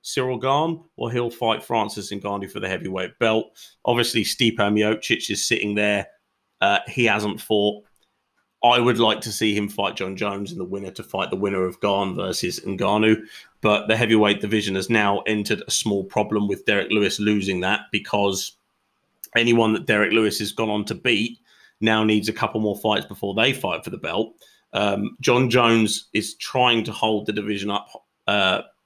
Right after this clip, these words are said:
hostage, but it's not really working. So it, it's in that sort of place where we saw when D C was the champion, where they slowed it right down and had him fight once every year or once every nine months.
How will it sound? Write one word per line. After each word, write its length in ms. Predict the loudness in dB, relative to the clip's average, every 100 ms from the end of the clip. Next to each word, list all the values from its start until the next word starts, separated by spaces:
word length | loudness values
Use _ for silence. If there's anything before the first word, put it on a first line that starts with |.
| -6
hostage, 560 | -4 -4 0 -2 -2 -4
but 160 | -2
it's 140 | -2 -4
not 100 | -4
really 120 | -2
working. 540 | 0 0 -2 -4 -6 -14 -20 -20 _ _ -6
So 640 | 0 2 4 4 2 0 -10 _ _ _ _ _ _ _ -2
it, 180 | -2 -4
it's 300 | -8 -6 0
in 100 | 2
that 180 | 2 0
sort 260 | 0 0 0
of 60 |
place 340 | 0 2 2 0
where 80 | 0
we 100 | 0
saw 260 | 0 2
when 320 | 4 2 0 -2
D 180 | -2
C 240 | 0 0 0
was 160 | -2
the 80 | -6
champion, 440 | -2 -2 -2 -4 -4
where 100 | -4
they 60 |
slowed 380 | -6 -2 0 0
it 80 | -2
right 260 | -2 -2
down 460 | 0 -2 -4 -6 -8 _ _ _ -2
and 100 | 0
had 180 | 0
him 120 | -2 -2
fight 340 | 0 2 0
once 280 | -4 -2 -4
every 220 | -2 -4
year 500 | -2 -2 -2 -4 -8 _ _ -8
or 140 | -2
once 300 | 0 0 0
every 280 | -2 0 -2
nine 400 | 0 0 0 0
months. 680 | 0 2 0 0 -2 -2 -4